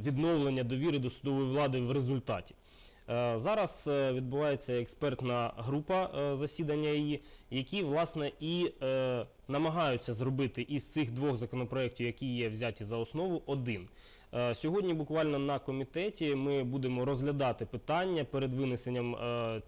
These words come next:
м, власне, цього закону на розгляд народних депутатів, будемо розглядати його, е, доцільність, готовність до розгляду депутатами. І думаю, що все ж таки позиція комітету буде позитивною, і ми зможемо,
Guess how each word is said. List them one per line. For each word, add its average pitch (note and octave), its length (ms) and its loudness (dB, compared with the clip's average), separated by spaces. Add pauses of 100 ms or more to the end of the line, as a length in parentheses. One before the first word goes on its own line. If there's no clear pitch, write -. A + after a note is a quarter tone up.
м, A2+ 500 -6
власне, A2+ 360 -4
цього A2+ 260 -2
закону A#2 480 -2 (400)
на A#2+ 240 0
розгляд A2+ 360 0
народних A#2 320 -2
депутатів, C#3 560 -4
будемо B2+ 320 -2
розглядати B2+ 800 -2
його, A#2+ 440 0 (420)
е, A2+ 280 0
доцільність, E3 920 -2
готовність D#3 760 2
до D3 220 2
розгляду C3+ 400 2
депутатами. B2+ 680 -2 (340)
І D3 100 0
думаю, F3 260 2
що D#3 140 0
все D#3 180 -2
ж - 80 -4
таки C3 240 -4
позиція C3+ 440 -2
комітету C3 560 -2
буде B2 220 -2
позитивною, C3 880 0
і A#2+ 120 -4
ми B2 140 -2
зможемо, B2 760 0